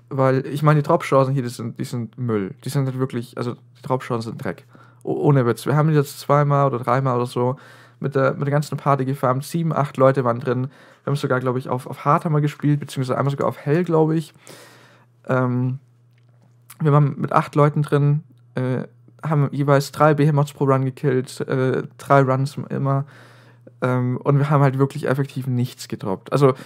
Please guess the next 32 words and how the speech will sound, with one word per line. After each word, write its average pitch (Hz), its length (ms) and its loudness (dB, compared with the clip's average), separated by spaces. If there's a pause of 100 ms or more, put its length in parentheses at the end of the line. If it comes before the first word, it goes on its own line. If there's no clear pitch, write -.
(160)
hier 160 400 0
und 147 140 0
da 143 100 4
mal 139 140 4
vielleicht 139 240 -2
eine 123 160 -2
Waffe, 131 320 0
okay, 127 440 -2
aber 123 320 -2 (560)
ich 147 140 -4
mein, 143 320 4 (200)
wenn 139 120 4
man 147 80 4
jetzt 147 100 -6
mit 147 120 -2
zwei 143 380 2
oder 135 100 2
sogar 135 140 -2
drei 139 260 0
Blades, 139 360 0
das - 160 -6
braucht 135 280 -2
man 135 100 -2
sechs - 420 -4
Waffen, 131 320 -2
das 120 200 -6
kannst 156 540 -4
du 139 100 -2
halt 131 180 0
einfach 131 240 0
nicht 127 160 -6
farmen. 117 360 -2